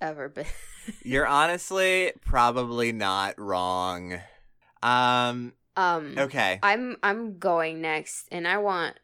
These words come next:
Speaker 1: I want the good old bird-loving Yoshi,
Speaker 2: Uh-huh.
Speaker 1: and I want him an all-star
Speaker 2: All-s-,
Speaker 1: mode.
Speaker 2: an all-star. An all-star Yosh. Oh, shit. You wanna see Yoshi just fucking beat ass?
Speaker 1: <laughs> Yeah.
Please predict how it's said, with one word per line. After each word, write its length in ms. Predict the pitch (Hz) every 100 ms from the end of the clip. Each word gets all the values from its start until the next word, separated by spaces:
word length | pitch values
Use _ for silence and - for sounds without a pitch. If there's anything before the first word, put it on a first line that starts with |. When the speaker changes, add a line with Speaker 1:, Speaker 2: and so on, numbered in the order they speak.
| _
Speaker 1:
I 60 | 190
want 240 | 277 370
the 100 | 247
good 220 | 202 202
old 380 | 196 175 160 147
bird-loving 580 | 180 185 180 170 160 156
Yoshi, 540 | 160 165 - 156 143 123
Speaker 2:
Uh-huh. 80 | 120
Speaker 1:
and 140 | 120 113
I 40 |
want 220 | 190 247 247
him 120 | 196
an 60 |
all-star 360 | 160 147 - 147
Speaker 2:
All-s-, 260 | 120 135 156
Speaker 1:
mode. 100 | 135
Speaker 2:
an 140 | 127 -
all-star. 1000 | 131 160 208 - 131 101 80 67 76 - _ _ _ 131
An 180 | 135 - -
all-star 920 | 135 147 170 175 - - 143 143 147
Yosh. 880 | 143 143 170 143 - - - - - _ _ -
Oh, 640 | 175 185 185 170 143 123
shit. 680 | 117 - - 175 180 139 101
You 100 | 131
wanna 220 | 147 165
see 360 | 165 - 165 156
Yoshi 420 | 131 143 - 165
just 260 | 143 135 -
fucking 460 | 147 135 123 110 -
beat 240 | 117 120
ass? 600 | 113 113 127 147 - - _ _ _ _ _ _ _ _ _ _ _ _ _ -
Speaker 1:
<laughs> 100 | - - - -
Yeah. 400 | 226 - 180 208